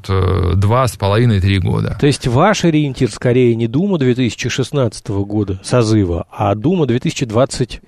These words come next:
Speaker 2: первого года?
Speaker 1: Еще, конечно. Вот сейчас посмотрите, в праймерис «Единой России» более трех тысяч заявок на предварительное голосование, ну, праймерис, на предварительное голосование. Из них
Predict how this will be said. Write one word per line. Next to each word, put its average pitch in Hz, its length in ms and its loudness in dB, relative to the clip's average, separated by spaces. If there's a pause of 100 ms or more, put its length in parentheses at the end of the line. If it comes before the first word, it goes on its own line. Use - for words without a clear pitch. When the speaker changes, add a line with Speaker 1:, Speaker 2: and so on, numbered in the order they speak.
(380)
Speaker 2:
первого 139 640 4
года? - 180 -2
Speaker 1:
Еще, 131 480 2 (120)
конечно. 127 560 -2
Вот 120 220 0
сейчас 170 360 0
посмотрите, 127 600 -2
в - 80 -12
праймерис 123 560 0
«Единой 117 300 2
России» 117 460 0
более 131 440 4
трех 127 340 0
тысяч 110 480 -2
заявок 113 600 0
на 113 140 2
предварительное 113 720 2
голосование, 113 400 0
ну, 120 80 2
праймерис, 92 440 -2
на 104 80 -2
предварительное 117 480 0
голосование. 107 520 0
Из 117 240 2
них 185 260 2